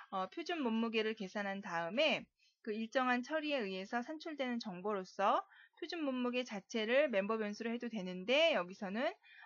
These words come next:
어, 저체중인 경우에는 마이너스 일로,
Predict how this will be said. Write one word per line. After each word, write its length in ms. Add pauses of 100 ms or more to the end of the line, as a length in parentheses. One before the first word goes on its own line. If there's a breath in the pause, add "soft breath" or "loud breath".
어, 280
저체중인 640
경우에는 760
마이너스 500
일로, 420